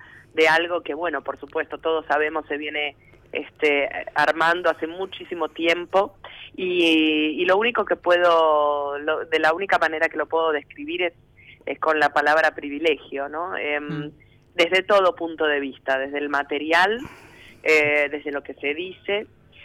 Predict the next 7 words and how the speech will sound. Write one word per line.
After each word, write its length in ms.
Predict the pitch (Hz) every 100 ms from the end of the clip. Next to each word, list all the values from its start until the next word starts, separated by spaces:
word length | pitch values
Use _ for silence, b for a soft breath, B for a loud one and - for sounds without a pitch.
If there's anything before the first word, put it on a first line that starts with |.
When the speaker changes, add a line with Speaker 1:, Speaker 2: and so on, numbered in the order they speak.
| B
Speaker 1:
que 180 | - 156 -
supongo 400 | 151 156 156 151
que 140 | 143 -
ya 400 | 151 147 147 -
seguramente 560 | - 151 156 151 156 160
con 180 | 147 143
Carlos, 420 | 151 156 160